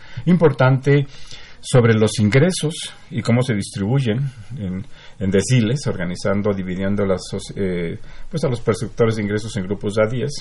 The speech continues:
de, de diez por ciento, y también, como su nombre lo indica, el gasto, en qué gasta la sociedad mexicana. Pues para platicar sobre estos temas se encuentran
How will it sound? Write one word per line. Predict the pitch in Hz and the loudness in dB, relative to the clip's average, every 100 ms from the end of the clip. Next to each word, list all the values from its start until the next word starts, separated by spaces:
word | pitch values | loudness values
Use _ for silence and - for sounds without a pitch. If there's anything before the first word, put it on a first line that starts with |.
| - - - - | -10 -12 -12 -8
de, | 92 87 87 101 | -2 -2 -2 -4
de | 101 | -4
diez | 104 104 | -2 -2
por | 123 | 0
ciento, | 104 143 117 135 147 - - - - - - | 0 0 -2 -4 -8 -12 -18 -20 -18 -16 -2
y | 175 208 | 4 6
también, | - 127 120 131 151 - | 6 6 6 4 2 -4
como | 104 98 | -4 -2
su | 104 | -2
nombre | 107 113 120 | 0 4 4
lo | 120 | 4
indica, | 117 120 110 117 | 2 0 0 -2
el | 113 101 | 0 0
gasto, | 98 98 - | 0 -2 -6
en | 117 110 | -4 0
qué | 135 117 | 2 2
gasta | 117 110 107 | 2 2 0
la | 98 | -2
sociedad | 98 98 98 95 | -4 -4 -2 -2
mexicana. | 95 92 85 87 87 - - - | -4 -6 -4 -4 -4 -8 -16 2
Pues | 185 | 2
para | - 131 113 | 6 6 6
platicar | 123 117 - 107 127 | 6 4 4 4 4
sobre | 127 110 110 104 | 4 2 4 4
estos | 104 - - - 131 135 143 | 2 -4 -14 -2 2 4 4
temas | - 147 135 151 | 4 4 6 4
se | 120 | 2
encuentran | 110 120 123 127 120 | 4 4 4 4 4